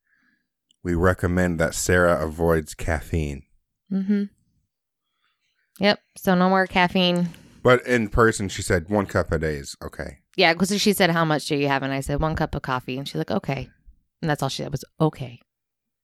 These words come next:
Speaker 2: <laughs> Yep. So no more pop, nothing. Just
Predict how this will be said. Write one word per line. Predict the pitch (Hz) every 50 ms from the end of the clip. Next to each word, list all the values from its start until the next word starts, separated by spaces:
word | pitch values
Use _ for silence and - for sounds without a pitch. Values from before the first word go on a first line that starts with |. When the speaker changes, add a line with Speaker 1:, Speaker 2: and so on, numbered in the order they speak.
| _ _ _ -
Speaker 2:
<laughs> | - - - _ _ _ _ _ _ - - - - - - - - - _ _ _ -
Yep. | 254 285 294 - -
So | - 226
no | 226 226 226
more | 226 226 226 226 220 220 220 -
pop, | 214 214 202 196 196 - -
nothing. | 185 185 180 185 - 185 175 175 175 175 170 170 165 160 - - -
Just | - 170 160 151 - - - -